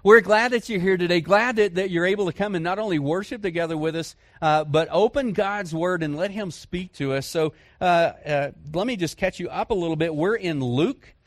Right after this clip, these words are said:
Uh, we're gonna start today in Luke chapter two. And what we've been doing is we've started going through the gospel of Jesus Christ according to Luke.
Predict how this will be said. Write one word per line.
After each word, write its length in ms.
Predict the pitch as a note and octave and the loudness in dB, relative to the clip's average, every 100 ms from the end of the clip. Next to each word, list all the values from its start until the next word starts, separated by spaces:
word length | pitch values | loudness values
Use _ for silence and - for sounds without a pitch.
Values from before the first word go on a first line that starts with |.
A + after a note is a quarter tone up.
| _ _ | _ _
Uh, 140 | D3 C#3 | 0 0
we're 140 | D#3 | 0
gonna 160 | F#3 D#3 | -2 -4
start 260 | - F3 | 0 -2
today 340 | F3+ E3+ F3 E3+ | 0 -2 -2 -2
in 160 | D#3 | -2
Luke 280 | C#3 D3+ A3 | 0 0 -2
chapter 400 | - F#3+ F#3 F3+ | -4 -6 -6 -6
two. 320 | C#3+ E3+ D#3+ D#3+ - _ - | -6 -4 -4 -4 -8 _ -4
And 220 | D#3 C#3+ | -2 0
what 180 | G3+ B3+ | 0 0
we've 160 | C4 | -2
been 160 | F#3+ F3+ | -2 0
doing 400 | E3 G#3+ F#3+ E3+ | 0 0 0 -2
is 300 | D#3 D#3+ C#3 | -4 -6 -4
we've 200 | G3+ C4 | -6 -6
started 280 | - A3+ G3 | -2 -2 0
going 240 | F#3+ F#3+ | -2 -4
through 180 | F#3 F#3+ | -6 -6
the 120 | D#3 | -4
gospel 640 | C3+ E3+ F#3+ A3+ - A3 | -2 -2 -2 -4 -2 0
of 120 | F#3+ D3 | 0 -4
Jesus 420 | F3 G#3 A3+ G#3 | -8 -10 -10 -12
Christ 420 | - E3 E3 - | -8 -6 -6 -8
according 480 | D3+ - F#3 F3 F3 | -10 -6 -6 -6 -8
to 140 | F3 | -6
Luke. 360 | D#3 D3+ C3+ | -4 -2 -2